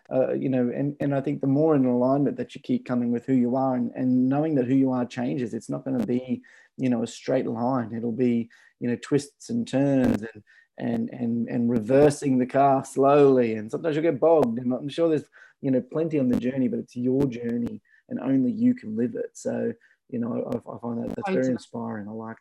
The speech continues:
Speaker 1: that. Um, and so for people that are listening to this, you know, they're, they're feeling stuck. They, they wanna make a change. They wanna live a life that they truly love.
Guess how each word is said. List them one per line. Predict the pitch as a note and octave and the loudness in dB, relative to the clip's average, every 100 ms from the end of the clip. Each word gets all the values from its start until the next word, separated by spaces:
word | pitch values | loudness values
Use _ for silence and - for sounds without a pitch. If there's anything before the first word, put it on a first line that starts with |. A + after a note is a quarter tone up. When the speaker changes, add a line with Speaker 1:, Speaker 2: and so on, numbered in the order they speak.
| A2+ | -12
Speaker 1:
that. | A#2+ E3+ _ _ _ _ _ | -10 -12 _ _ _ _ _
Um, | C3+ A#2+ B2 | -8 -6 -4
and | - D3+ | -4 -2
so | F#3+ | 0
for | F3+ F3+ | 0 0
people | A3+ A3+ | 0 0
that | G3+ | 0
are | E3 | 0
listening | D3+ D3+ | -2 -2
to | C3+ | 2
this, | C#3+ C#3+ C#3+ | 4 2 0
you | |
know, | C#3+ C#3 | -4 0
they're, | C#3+ C#3 - | 2 2 0
they're | C#3+ | -2
feeling | - D3+ C#3 | 0 0 0
stuck. | - B2+ B2 - _ - | -4 -4 -4 -6 _ -12
They, | C3 B2+ B2+ B2 A#2+ - | -6 -2 0 0 -2 -4
they | B2+ | -6
wanna | B2+ C#3+ E3+ E3 | -4 0 2 2
make | C3+ C3 - | 2 -2 -4
a | |
change. | - A#2+ A#2 G#2+ G2+ | -10 -8 -8 -10 -8
They | B2+ | -6
wanna | C3 D#3 D3+ C#3 _ _ | -2 -2 -2 -4 _ _
live | - C#3+ D#3+ | 0 4 4
a | |
life | D#3 C#3 B2+ | 4 2 -2
that | - | -6
they | |
truly | B2+ - C3 B2 | -6 -4 -2 0
love. | B2 A#2+ A#2+ | 0 -2 -6